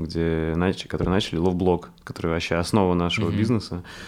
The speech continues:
Speaker 1: э, мы, у нас такой же принцип был по ролику в день, и мы начинали, <laughs> мы, не знаю, сколько месяцев мы продержались, но сколько-то, пару месяцев, наверное, продержались, делали по ролику в день,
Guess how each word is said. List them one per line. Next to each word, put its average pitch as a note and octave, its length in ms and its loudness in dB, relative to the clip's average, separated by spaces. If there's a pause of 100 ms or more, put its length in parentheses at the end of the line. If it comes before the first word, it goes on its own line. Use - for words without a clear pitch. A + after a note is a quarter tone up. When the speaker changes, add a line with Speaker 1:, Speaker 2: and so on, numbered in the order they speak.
(240)
Speaker 1:
э, E2+ 640 2
мы, G2 240 4
у F2+ 140 2
нас F#2+ 140 4
такой G2+ 240 0
же F2+ 80 0
принцип G#2 300 0
был E2+ 160 0
по F2+ 120 0
ролику F2+ 300 2
в E2 40 0
день, A2+ 320 2
и - 40 0
мы F2+ 100 4
начинали, F#2+ 460 2
<laughs> G2+ 160 4
мы, G#2 360 4
не G#2 220 4
знаю, G#2+ 200 4
сколько G2 200 -2
месяцев G#2 380 4
мы G2+ 80 2
продержались, G#2+ 640 4
но G2 320 4
сколько-то, - 360 -4
пару A2+ 240 6
месяцев, A2+ 320 2
наверное, G2+ 180 4
продержались, G2 600 4
делали F#2 360 2
по F#2 140 2
ролику F#2+ 300 4
в F2+ 60 0
день, A#2 260 4